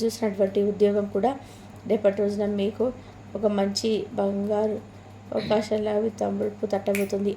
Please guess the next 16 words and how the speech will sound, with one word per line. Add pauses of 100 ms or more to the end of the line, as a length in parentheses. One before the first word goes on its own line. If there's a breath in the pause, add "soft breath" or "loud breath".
అలాగే (180)
అందరూ
బాగుండాలి,
అందరిలో
నేను
ఉండాలని
చెప్పి
అన్నటి
గుణం (380 loud breath)
మీది. (340 loud breath)
అందుకే (640 loud breath)
మీకు
అంత
మంచి
జరుగుతున్నటువంటి
ఒక